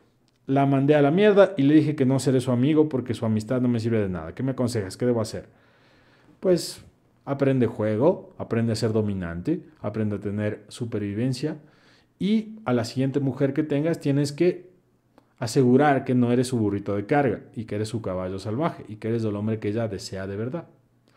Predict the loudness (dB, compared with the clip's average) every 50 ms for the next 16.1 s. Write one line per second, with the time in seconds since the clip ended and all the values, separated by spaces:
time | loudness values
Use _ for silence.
0 | _ -20 -20 -20 -20 -20 _ _ 0 4 6 6 6 6 6 4 4 4 2 2
1 | 2 4 6 8 8 8 6 4 4 0 0 0 2 2 2 2 4 4 6 6
2 | 6 6 6 4 4 2 0 -2 -2 -6 -18 -20 -20 _ _ _ _ _ _ _
3 | _ _ _ _ _ _ _ _ _ _ -8 -6 -6 -6 -6 -6 -8 -6 -4 -2
4 | -2 0 0 0 -2 -2 -6 -14 -16 -20 _ _ _ _ _ _ _ _ _ _
5 | _ -8 -4 -4 -2 -2 -2 -4 -4 -4 0 2 2 2 2 0 -4 -4 -4 -4
6 | -4 -4 -4 -4 -8 -10 -14 -18 -20 -20 -20 -20 _ _ _ _ _ _ _ _
7 | _ _ _ _ _ _ _ _ _ _ _ _ _ _ _ _ _ _ _ _
8 | _ _ _ _ _ _ _ _ _ _ _ _ _ 4 6 8 8 8 6 4
9 | 0 0 4 6 6 6 6 6 4 0 0 4 6 8 8 10 10 10 10 10
10 | 8 4 -8 -14 -20 _ -4 0 2 2 2 2 2 2 2 4 4 2 2 2
11 | 2 4 2 4 4 4 4 4 2 2 0 0 0 2 4 10 12 12 12 10
12 | 8 6 4 4 4 4 4 4 6 6 6 6 6 4 2 4 4 6 4 6
13 | 6 6 4 4 4 2 2 0 0 0 2 2 2 2 4 2 2 4 2 0
14 | 0 0 0 -4 -4 -4 -6 0 2 2 2 2 0 -2 -2 -2 -2 -2 -2 -2
15 | 0 0 0 0 2 2 2 2 2 2 0 0 0 -2 -4 -8 -10 -4 -2 -2
16 | -2 -2